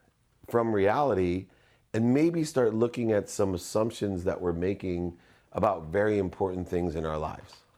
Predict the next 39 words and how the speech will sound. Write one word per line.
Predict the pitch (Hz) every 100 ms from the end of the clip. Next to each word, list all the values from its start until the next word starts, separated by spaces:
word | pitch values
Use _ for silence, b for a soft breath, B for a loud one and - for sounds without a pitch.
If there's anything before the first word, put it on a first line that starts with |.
| _ _ _ _ _ _ _ _ _ _ _ b b b _
Let's | 165 165
think, | 180 170 - b b 90
be | 135
a | 135
little | 135 135
more | 117 123 120
interested | - 123 113 101 113 101
than | 92
interesting. | 90 113 110 - 92 90 87 B B B
Let's, | 135 160 - _
instead | 123 - 143
of | 127
analyzing | - 131 151 135 120 104 101
the | 95
situation, | - 117 107 107 110 101 98 92 B B
which | 110 117
is | 113
just | 92 135 135
an | 104
illusion, | 92 104 143 104 90 90 92 B B B
I | -
think | 113 151 175 - B B
what | 110 110
gives | 113 131 127
us | 120
a | 107
higher | - 117 127 120
level | 113 110 104
or | 90
a | 85
heightened | 110 110 98
level | 98 92 87
of |
awareness | 78 80 101 143 123 90 -
that | 90
makes | 98 104
things | - 101 95
so | 90
simple | - 104 110 156 175